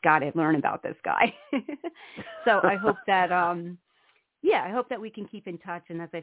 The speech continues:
Speaker 1: said, it would be great opportunity to speak with you off the air. Um, so we'll definitely, you know, reach out to each other.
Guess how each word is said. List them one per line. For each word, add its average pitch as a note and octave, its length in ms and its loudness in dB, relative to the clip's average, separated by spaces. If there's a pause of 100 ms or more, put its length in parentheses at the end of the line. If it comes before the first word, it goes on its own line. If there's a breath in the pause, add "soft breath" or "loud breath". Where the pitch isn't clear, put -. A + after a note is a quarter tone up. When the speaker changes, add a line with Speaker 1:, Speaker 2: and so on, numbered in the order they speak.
Speaker 1:
said, D#3+ 160 -8
it D#3 80 -12
would D#3+ 160 -10
be D#3+ 120 -12
great D#3+ 400 -8
opportunity D#3 640 -8
to - 80 -20
speak D3+ 200 -10
with D#3 140 -10
you D#3 100 -4
off D3+ 200 -6
the - 180 -8
air. D3+ 500 -4
Um, D3+ 460 -2
so E3 60 -10
we'll D3+ 120 -6
definitely, D3+ 680 -2 (100)
you F3 140 6
know, G#2+ 120 2
reach D#3 280 0
out C3 240 2
to D#3+ 60 0
each - 220 -4
other. C#3+ 380 2